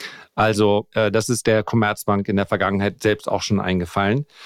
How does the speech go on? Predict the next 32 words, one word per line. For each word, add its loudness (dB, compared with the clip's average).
Ansonsten 2
stimme 2
ich -2
Sebastian 0
zu. 0
Ich -4
glaube, 2
dass 0
wir, 2
äh, -2
eine 2
Konsolidierung 2
in 0
der 2
Bankenbranche 0
sehen 2
werden. 2
Wahrscheinlich 0
in 2
Europa 2
einen 2
Tick -2
zu 2
spät, 0
sodass 2
sie 0
ein 2
bisschen 0
der 2
internationalen 0
Konkurrenz 2
hinterherlaufen. 2